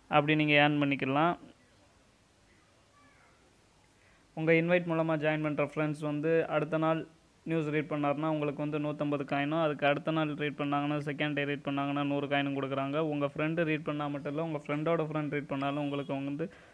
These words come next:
அவங்க காயின் கொடுக்குறாங்க. இந்த மாதிரி தான் அது க்ரோன் ஆகிக்கிட்டே இருக்கு. உங்க ஃப்ரெண்டு ரீட் பண்ணாலும் உங்களுக்கு வந்து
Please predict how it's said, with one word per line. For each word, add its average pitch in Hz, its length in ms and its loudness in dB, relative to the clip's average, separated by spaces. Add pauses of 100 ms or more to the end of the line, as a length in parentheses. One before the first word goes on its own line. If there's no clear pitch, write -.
(400)
அவங்க 147 180 0 (100)
காயின் 147 240 2
கொடுக்குறாங்க. 139 420 -2 (1400)
இந்த 165 200 4
மாதிரி 160 120 4 (100)
தான் 160 140 6
அது 156 160 4
க்ரோன் 151 220 2
ஆகிக்கிட்டே 147 260 0
இருக்கு. 160 220 0
உங்க 143 180 0
ஃப்ரெண்டு 160 380 0
ரீட் 151 180 2
பண்ணாலும் 156 320 0
உங்களுக்கு 143 320 -2
வந்து 143 140 -2